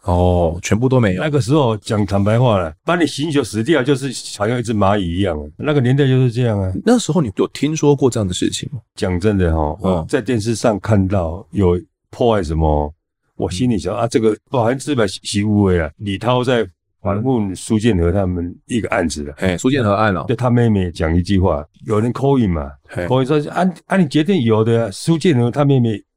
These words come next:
Speaker 2: 跟他回一句话说，“回得很好。”你们没有碰到，万一有一天你碰到，你就知道。讲这句话真好。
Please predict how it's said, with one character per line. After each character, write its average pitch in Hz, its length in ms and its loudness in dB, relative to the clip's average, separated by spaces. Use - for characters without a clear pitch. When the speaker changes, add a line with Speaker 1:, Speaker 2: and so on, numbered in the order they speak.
Speaker 2:
跟 131 160 2
他 131 100 4
回 110 260 2
一 113 60 0
句 110 160 2
话 107 180 2
说 107 120 -4
，“回 127 140 2
得 107 100 2
很 95 160 0
好。” 80 180 -4
你 104 120 -2
们 110 180 0
没 123 60 2
有 110 100 0
碰 104 180 -4
到， 98 220 -2
万 123 180 2
一 120 120 2
有 92 180 0
一 - 20 -2
天 98 200 0
你 78 80 -4
碰 90 180 -2
到， 87 100 0
你 76 120 -4
就 82 120 -4
知 78 140 -4
道。 76 180 -6
讲 78 180 -2
这 104 140 0
句 95 160 0
话 92 160 0
真 85 200 -2
好。 73 160 -10